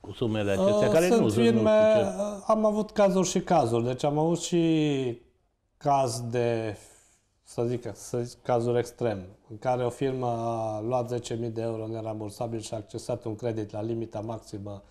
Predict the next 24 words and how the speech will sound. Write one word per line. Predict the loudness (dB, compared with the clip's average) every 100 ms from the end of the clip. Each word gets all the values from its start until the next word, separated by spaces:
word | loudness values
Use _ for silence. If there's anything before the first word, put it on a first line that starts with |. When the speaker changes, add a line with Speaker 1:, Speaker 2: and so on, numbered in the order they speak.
| _ _ _ -4
Speaker 2:
garantată | -2 -2 -2 -4 -4 -8
de | -8
fondul | -8 -10 -10 -12
de | -14
garantare | -12 -14 -10 -4 -2 -2 -4 -10 _ _ _ _ _ _
pentru | -2 0 2
a-și | 0 2
lua | 2
un | 2
utilaj | 0 -2 0 0 -2
mai | -6 -4
mare | -2 -2 -4 -8 -10 _ _ _
și | -12 -4 0 0
este | -2 -4 -6
o |
activitate | -6 -6 -8 -4 -4 -6 -8
de | -10
producție. | -10 -8 -6 -8 -2 0 0 -4 -16 _ _ _ _ _ _ -6
Am | 0
avut | 0 0
și | -2
firme | 0 2 4 4 4
care, | 4 4 4 2 0 0 0 0 -2 -8 _ -8
uh, | -2 0 0 -2 -6 -8